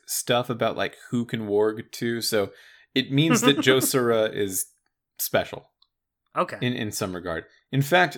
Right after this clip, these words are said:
Speaker 1: it might mean that he's related to the Starks. That might mean that's, like, who their mom is, m-, maybe an extended
Speaker 2: Mm.
Speaker 1: Stark cousin or something.
Speaker 2: Okay.
Speaker 1: Um, I don't know, though. Uh, Elsera is a blood witch.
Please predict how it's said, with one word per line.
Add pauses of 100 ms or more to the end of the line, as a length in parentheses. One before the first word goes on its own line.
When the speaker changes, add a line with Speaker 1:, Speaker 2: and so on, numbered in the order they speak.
(100)
Speaker 1:
it
might
mean
that
he's
related
to
the
Starks.
That
might
mean (100)
that's,
like,
who (200)
their
mom
is,
m-,
maybe
an
extended
Speaker 2:
Mm.
Speaker 1:
Stark (200)
cousin
or
something. (720)
Speaker 2:
Okay.
Speaker 1:
Um, (200)
I
don't
know, (160)
though. (1000)
Uh, (200)
Elsera (160)
is
a
blood
witch.